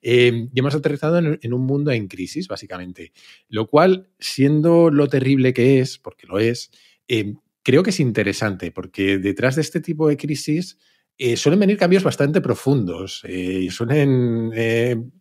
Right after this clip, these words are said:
manifestarse cosas que luego en retrospectiva entendemos, pero que,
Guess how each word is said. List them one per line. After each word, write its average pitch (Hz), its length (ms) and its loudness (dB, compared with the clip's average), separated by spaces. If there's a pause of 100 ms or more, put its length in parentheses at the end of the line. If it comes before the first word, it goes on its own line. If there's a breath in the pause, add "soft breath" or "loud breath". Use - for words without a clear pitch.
(340)
manifestarse 131 580 2
cosas 180 300 4
que 151 100 2
luego 151 340 6
en 151 140 2
retrospectiva 143 540 2
entendemos, 147 640 0
pero 117 200 -2
que, 110 260 0